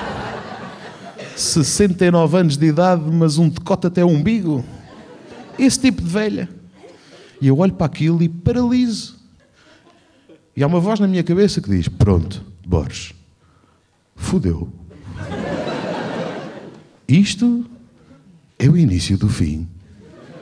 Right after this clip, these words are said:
Este momento que tu estás a testemunhar é o princípio de uma longa e penosa caminhada decadente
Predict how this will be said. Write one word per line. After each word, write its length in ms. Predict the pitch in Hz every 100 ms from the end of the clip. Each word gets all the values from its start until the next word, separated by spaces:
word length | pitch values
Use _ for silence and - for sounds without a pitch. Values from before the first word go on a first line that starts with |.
| - - - - - - _ _ _ - _ _ _ _
Este 260 | 110 104 -
momento 280 | 135 175 -
que 60 |
tu 80 | -
estás 280 | 110 151 139
a 40 |
testemunhar 760 | 131 - 107 101 113 147 180 170 - - - _
é 80 | 123
o 60 | 120
princípio 800 | 131 123 - 220 226 226 214 - - -
de 80 | -
uma 120 | 101
longa 680 | 92 101 147 175 175 165 165 - - - _ _
e 140 | 101 92
penosa 560 | 98 113 151 165 165
caminhada 640 | 170 156 123 104 101 104 104
decadente 680 | - 196 160 107 98 101